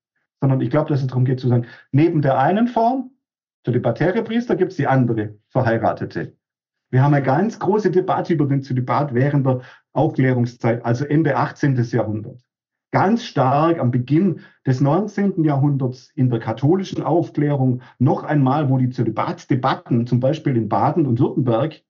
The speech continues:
sogar in den Landtagen, in den gewählten Landtagen geführt wurden, wo die Protestanten eine deutliche Mehrheit hatten, aber wo man gefragt hat, ob man jetzt den Zölibat nicht abschaffen muss.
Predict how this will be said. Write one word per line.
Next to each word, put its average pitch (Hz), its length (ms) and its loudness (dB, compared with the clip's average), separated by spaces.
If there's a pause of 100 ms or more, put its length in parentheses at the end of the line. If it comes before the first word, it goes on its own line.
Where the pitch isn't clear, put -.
sogar 156 440 0
in 175 100 2
den 160 140 2
Landtagen, 151 640 0
in 147 120 2
den 143 100 2
gewählten 143 400 0
Landtagen 139 600 0
geführt 147 440 0 (220)
wurden, 165 420 4
wo 147 120 2
die 139 180 0
Protestanten 147 640 0
eine 131 80 2
deutliche 139 360 0
Mehrheit 160 380 0
hatten, 135 240 0
aber 123 220 0
wo 151 100 0
man 131 320 -2 (260)
gefragt - 520 -2
hat, 196 160 -2 (180)
ob 151 220 -2
man 160 120 2
jetzt 156 240 0
den 147 120 0
Zölibat 131 440 0
nicht 123 180 -4
abschaffen 120 420 -4
muss. 101 260 -10